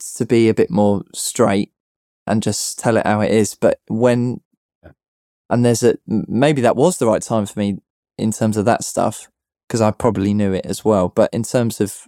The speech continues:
my eldest, she started being in a band and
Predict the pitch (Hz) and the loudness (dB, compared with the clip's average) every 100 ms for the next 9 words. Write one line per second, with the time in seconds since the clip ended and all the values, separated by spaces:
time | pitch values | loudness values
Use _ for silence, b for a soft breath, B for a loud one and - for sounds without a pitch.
0 | - - 104 113 110 98 107 - - - | -8 -2 0 2 2 0 -2 -4 -10 -14
1 | - - 113 120 110 107 110 107 104 98 | -10 -8 -2 0 2 2 0 0 0 0
2 | 104 104 104 - 104 | 0 0 -2 -4 -8